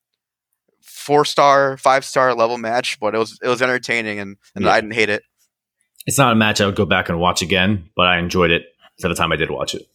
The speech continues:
Speaker 1: Yeah, exactly. So it was good.
Speaker 2: But I hope you have some of those negative stars still in your, in your satchel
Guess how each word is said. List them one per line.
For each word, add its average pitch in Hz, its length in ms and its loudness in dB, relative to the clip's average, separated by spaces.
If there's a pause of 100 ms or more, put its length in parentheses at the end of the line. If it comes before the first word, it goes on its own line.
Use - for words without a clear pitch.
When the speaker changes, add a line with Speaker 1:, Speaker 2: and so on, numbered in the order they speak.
(160)
Speaker 1:
Yeah, 135 280 0
exactly. 95 520 -2
So 98 260 -4
it 110 120 -14
was - 140 -8
good. - 200 0 (1000)
Speaker 2:
But - 360 -2 (1080)
I - 40 0
hope 135 160 2
you 120 120 2
have 120 140 0
some 123 140 -2
of 113 40 2
those 98 200 2
negative 92 360 2
stars 87 600 0 (100)
still 87 300 2
in 82 80 0
your, 82 160 -2
in 95 80 -4
your 85 120 -4
satchel 82 600 -4